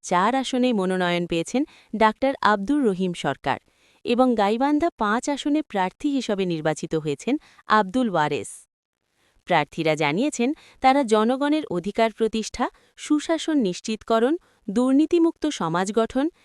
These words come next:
এবং এলাকার সার্বিক উন্নয়নে কাজ করার অঙ্গীকার নিয়ে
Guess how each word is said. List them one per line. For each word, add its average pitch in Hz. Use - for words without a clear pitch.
এবং 269
এলাকার 254
সার্বিক 220
উন্নয়নে 220
কাজ 165
করার 175
অঙ্গীকার 165
নিয়ে 151